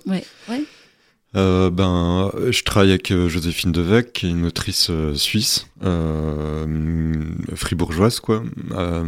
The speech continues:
Speaker 1: euh, qui travaille aussi comme comédienne dans la compagnie. Et, euh, elle a, elle avait dé-,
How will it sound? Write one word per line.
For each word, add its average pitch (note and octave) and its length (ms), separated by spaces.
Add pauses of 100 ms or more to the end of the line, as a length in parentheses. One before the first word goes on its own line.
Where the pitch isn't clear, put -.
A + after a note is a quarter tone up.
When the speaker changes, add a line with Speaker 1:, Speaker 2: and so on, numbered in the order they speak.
(380)
Speaker 1:
euh, D#2+ 360
qui - 120
travaille E2+ 280
aussi - 200
comme E2 240
comédienne F2 540
dans G2+ 100
la F2+ 120
compagnie. G2+ 480 (140)
Et, E2+ 200
euh, E2 460 (360)
elle E2 200
a, E2+ 100
elle F2+ 160
avait E2+ 200
dé-, F2 200